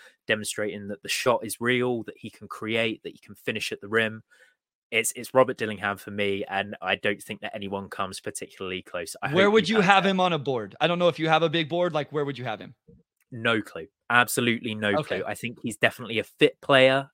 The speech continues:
Speaker 1: Um, it, it
Speaker 2: I've
Speaker 1: just depends. When we're getting into that sort of, like, back half of the draft where,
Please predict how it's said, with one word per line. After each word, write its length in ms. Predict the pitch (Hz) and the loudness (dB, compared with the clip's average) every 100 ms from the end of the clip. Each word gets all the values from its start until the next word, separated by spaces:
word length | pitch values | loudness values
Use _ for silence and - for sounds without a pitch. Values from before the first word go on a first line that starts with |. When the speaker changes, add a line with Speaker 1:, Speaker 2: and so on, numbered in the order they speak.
| _ 113 | _ 2
Speaker 1:
Um, 580 | 110 110 104 104 104 - _ _ _ _ _ _ _ _ _ _ | 4 4 2 -6 -14 -18 _ _ _ _ _ _ _ _ _ _
it, 160 | 143 - 139 | 4 4 6
it 80 | 160 | 6
Speaker 2:
I've 100 | 190 | 6
Speaker 1:
just 140 | - | 0
depends. 280 | - 135 113 | -2 -2 -2
When 140 | 135 143 | -4 -2
we're 80 | 143 | 2
getting 240 | 131 131 | 2 0
into 180 | 127 123 | -4 0
that 180 | 123 - | 0 0
sort 180 | 131 | -2
of, 80 | 113 | 0
like, 260 | 117 117 - | 0 0 2
back 240 | 123 - | 2 2
half 380 | - 120 120 - | 4 4 4 -2
of 80 | 113 | -12
the 80 | 117 | -4
draft 500 | 123 123 139 - - | 2 2 2 -4 -12
where, 420 | 117 110 107 107 | -2 0 0 -2